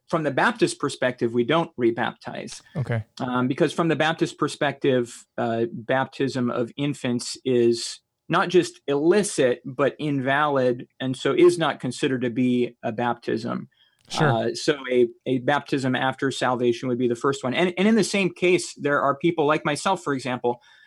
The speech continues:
Speaker 1: um, after my first profession of faith when I was young, I was baptized in Iowa. Um, but when I, uh, truly got saved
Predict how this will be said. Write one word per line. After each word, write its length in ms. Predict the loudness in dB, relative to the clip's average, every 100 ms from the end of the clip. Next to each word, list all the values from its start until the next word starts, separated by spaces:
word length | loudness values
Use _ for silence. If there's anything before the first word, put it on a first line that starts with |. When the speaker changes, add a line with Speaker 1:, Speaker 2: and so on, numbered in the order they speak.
| _ -2
Speaker 1:
um, 200 | 0 0
after 280 | -2 0 0
my 140 | 0
first 460 | -2 2 4 4 -4 -6
profession 520 | -4 0 -2 -2 -4
of 140 | -4
faith 380 | 0 2 0 -2
when 120 | -4
I 100 | 0
was 200 | 0 -2
young, 260 | 0 0 0
I 160 | -2 -2
was 240 | -2 -4
baptized 760 | -2 -2 -2 -6 -4 -6 -10 -10
in 220 | -6 -4 -4
Iowa. 420 | -2 -2 -4 -8 _ _ _ _ _ -2
Um, 540 | 0 2 2 0 -6 _ _ _ -18 -8
but 520 | 0 2 2 -2 -18 _ -6
when 200 | -2 0
I, 440 | 2 2 2 -2 -8 -10
uh, 320 | -6 -4 -4 -4 -4
truly 300 | 0 0 2
got 280 | 2 0 -4
saved 540 | 0 2 4 0